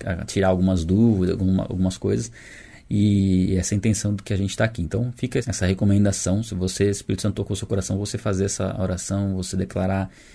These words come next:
ele como seu Senhor e Salvador. Isso tá lá em Romanos dez, nove e dez, né? Se você confessar com a sua boca que Jesus é Senhor e crer no seu coração que Deus o ressuscitou dentre os mortos, será salvo.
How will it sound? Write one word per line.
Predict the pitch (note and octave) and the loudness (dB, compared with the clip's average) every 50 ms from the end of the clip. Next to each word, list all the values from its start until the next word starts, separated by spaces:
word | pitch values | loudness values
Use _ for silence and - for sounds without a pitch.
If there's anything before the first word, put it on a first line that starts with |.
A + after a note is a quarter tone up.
| - - - | -14 -6 -2
ele | G2 F#2 F#2 | -2 -2 0
como | - G2+ F#2+ | 0 0 -2
seu | F2+ - G2 | 0 -2 -4
Senhor | - - F#2+ F#2 | -2 -2 -2 -2
e | F2 | -2
Salvador. | - F#2+ F2+ F#2 F2 D#2+ E2 F2+ F#2+ G2 G2 - - - - - | -2 -2 -2 -2 -2 0 0 2 2 2 0 -2 -6 -16 -20 -20
Isso | - - | -12 -8
tá | - G2+ | -4 -2
lá | G2+ | 0
em | F#2 | 2
Romanos | F#2 F#2 F#2+ G2 G2 F2+ F2 | 4 4 4 4 2 2 0
dez, | E2+ F2+ F#2 F#2 A2+ | 0 2 2 2 0
nove | F#2 F2 F2+ | 0 -2 -2
e | E2 | 0
dez, | E2+ F#2 G2+ F#2+ | 0 0 0 0
né? | F#2 F2 | 0 -2
Se | - - | -2 -2
você | F#2 - F#2+ | -4 -4 -4
confessar | - G2 F2 F#2+ F#2 - - - | -4 -4 -4 -4 -4 -4 -4 -4
com | - | -4
a | G#2+ | -4
sua | - G#2 G2 | -2 -2 0
boca | F#2 F#2+ F#2 F#2 - - - - - - - - - - - - - - | 2 0 0 -2 -4 -10 -18 -20 -20 -20 -20 -20 -20 -20 -20 -20 -20 -8
que | - - F2+ | -4 0 0
Jesus | E2+ E2+ F#2+ G2+ G2+ | 2 2 2 2 0
é | G2+ | 0
Senhor | - - G#2+ G2+ F#2+ F#2 | 0 0 2 2 2 2
e | F2+ | 0
crer | - - G#2 G#2 | 0 0 0 2
no | G#2 G2 | 2 0
seu | - F#2 | -2 -2
coração | - G#2+ G2+ G2 - - G2 F#2 | -2 0 0 0 0 0 -2 -2
que | F2+ - F#2 | -2 -2 0
Deus | F2 F#2+ F#2 F#2 | 2 2 2 2
o | F#2 | 0
ressuscitou | F2 G2 F#2+ - - - G2 | 0 0 0 0 -2 -2 -2
dentre | F#2+ G2 - G2 | -2 0 0 0
os | F2+ | 2
mortos, | F#2+ F#2 F#2+ F#2+ - - | 2 2 2 2 0 0
será | A2+ A2 A2 | 0 -2 0
salvo. | - - G2+ G2+ G2 F2 E2 E2 | 0 2 2 2 2 2 0 -4